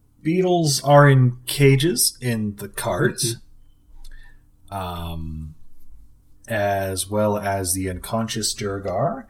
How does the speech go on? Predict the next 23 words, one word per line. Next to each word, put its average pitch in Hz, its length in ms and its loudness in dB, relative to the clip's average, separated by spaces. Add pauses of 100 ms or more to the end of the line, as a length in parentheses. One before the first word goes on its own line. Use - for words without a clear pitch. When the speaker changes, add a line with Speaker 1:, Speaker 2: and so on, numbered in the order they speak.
(380)
Speaker 1:
uh, 107 480 -2 (480)
probably 139 480 4
tied 107 300 0
up 92 220 -6 (180)
as 104 260 -10
Speaker 2:
Yes. 147 140 -2
Speaker 1:
well, 214 440 2
just 147 300 0
with 135 120 0
their 135 100 2
clothes, 175 340 0
I 196 100 0
think. 233 200 -4
Speaker 2:
Yeah, 143 100 4
I 131 40 4
think 135 200 2
we 147 100 6
used 135 240 4
belts 131 320 2
and 135 100 4
things 131 320 2
to 110 200 -10 (1300)
Speaker 1:
Yeah. 135 240 -10